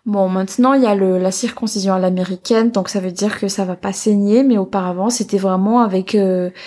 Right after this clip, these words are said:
avec un couteau, et puis il va y avoir un, un, un, un monsieur, un, un monsieur vieux âgé qui connaît un peu la, la tradition,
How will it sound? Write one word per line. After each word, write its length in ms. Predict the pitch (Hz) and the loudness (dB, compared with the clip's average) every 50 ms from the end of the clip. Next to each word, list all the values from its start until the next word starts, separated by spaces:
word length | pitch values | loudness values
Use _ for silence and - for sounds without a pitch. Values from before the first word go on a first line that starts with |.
| - - - - - - | -20 -20 -20 -20 -18 -6
avec 340 | - 196 190 202 196 190 - | -4 0 2 2 0 2 0
un 180 | 202 196 190 190 | 0 0 0 -2
couteau, 540 | - - 269 240 254 - 233 233 240 254 277 | -2 -4 -4 -4 -2 0 2 4 4 6 6
et 140 | 277 240 214 | 4 4 2
puis 220 | 208 - - 208 | 0 -4 -8 -6
il 200 | 190 190 185 180 180 | -6 -4 -4 -2 0
va 120 | 190 190 | 2 2
y 60 | 190 | 2
avoir 340 | 190 185 190 190 185 190 190 | 2 2 0 0 0 0 0
un, 420 | 185 185 180 180 175 175 185 - - - | -2 -2 -4 -4 -4 -6 -6 -6 -6 -6
un, 720 | 190 180 180 180 180 180 185 - - 196 - - 180 196 - | -6 -6 -6 -6 -6 -8 -8 -8 -6 -4 -4 -4 -4 -6 -4
un, 40 | - | -2
un 60 | 190 | 0
monsieur, 560 | 185 185 185 185 - - - - 214 214 214 | 0 0 0 -2 -2 -6 -4 0 2 2 2
un, 400 | 202 190 180 175 175 175 175 175 - - - - - - _ - | 2 2 0 -2 -4 -6 -6 -8 -10 -14 -20 -20 -20 -20 _ -4
un 140 | 196 190 190 | -2 0 0
monsieur 280 | 185 180 180 - 208 | 0 0 -2 0 -2
vieux 340 | 196 180 185 185 190 202 196 | -2 -2 -2 0 2 4 4
âgé 380 | 185 180 175 170 180 190 196 214 | 4 2 2 0 0 0 0 0
qui 220 | 208 - - - | 0 -4 -10 -14
connaît 360 | - - 208 202 196 196 202 | -8 -4 -2 0 2 2 2
un 80 | 196 185 | 2 0
peu 140 | 185 - 208 | 0 -2 0
la, 140 | 208 196 196 | 0 0 0
la 160 | 185 180 180 | -2 -4 -4
tradition, 680 | - - 196 180 170 165 - - - 214 233 277 269 | -4 -4 -6 -4 -2 -2 -2 0 2 2 2 2 0